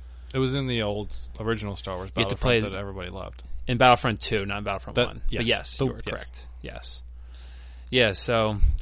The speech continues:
Speaker 2: that's the only thing I've seen from E three. Have you seen anything else?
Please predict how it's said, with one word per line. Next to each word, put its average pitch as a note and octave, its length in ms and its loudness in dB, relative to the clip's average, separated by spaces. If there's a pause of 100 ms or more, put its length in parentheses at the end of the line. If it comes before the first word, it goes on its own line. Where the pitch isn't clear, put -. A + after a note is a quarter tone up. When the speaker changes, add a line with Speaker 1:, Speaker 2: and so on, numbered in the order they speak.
(100)
Speaker 2:
that's D3+ 160 10
the F#3 60 8
only F#3 120 6
thing D#3 120 4
I've B2+ 140 8
seen B2 160 2
from A2 180 -2
E G#2 80 0
three. G2+ 280 -4
Have A2 200 -4
you A#2 60 -2
seen B2+ 180 0
anything B2+ 240 2
else? C#3 400 4